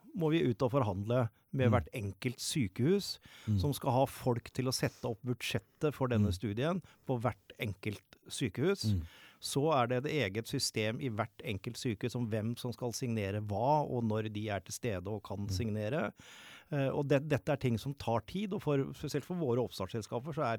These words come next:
Speaker 1: tid penger, og det er
Speaker 2: Ja.
Speaker 1: det vi har minst av. Så det, det hadde hjulpet veldig på det. Og så er det infrastrukturen rundt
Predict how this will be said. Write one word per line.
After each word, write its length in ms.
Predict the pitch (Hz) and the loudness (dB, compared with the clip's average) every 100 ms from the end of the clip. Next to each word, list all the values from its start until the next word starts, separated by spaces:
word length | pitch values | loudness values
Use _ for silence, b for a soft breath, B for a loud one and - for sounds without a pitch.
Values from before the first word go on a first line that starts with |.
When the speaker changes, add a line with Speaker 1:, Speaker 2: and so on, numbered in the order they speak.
| - | -6
Speaker 1:
tid 400 | - 107 120 - | -8 -8 -8 -8
penger, 300 | 120 98 117 | -6 -4 -4
og 80 | 123 | -2
det 60 | 110 | 0
er 20 | |
Speaker 2:
Ja. 20 | 113 | -2
Speaker 1:
det 120 | 104 | -2
vi 60 | |
har 100 | 104 | -2
minst 320 | 104 98 - 175 | -2 -4 -4 -4
av. 140 | 175 - B B B B | -4 -6 B B B B
Så 180 | - 135 | -6 2
det, 140 | 123 127 139 | 4 4 4
det 160 | 135 | 4
hadde 120 | 131 139 | 6 4
hjulpet 280 | 110 123 | 2 0
veldig 260 | 123 95 107 | -2 -2 -2
på 160 | - 120 | 0 2
det. 100 | 107 | 2
Og 120 | 175 | 0
så 140 | - 135 | 2 2
er 40 | |
det 120 | 139 - | 2 -2
infrastrukturen 1120 | 127 101 90 - 107 95 117 113 - 131 131 107 b b b - | 0 0 -2 -2 -2 -2 -4 -4 0 2 4 2 b b b 0
rundt 340 | 120 117 131 | 4 4 4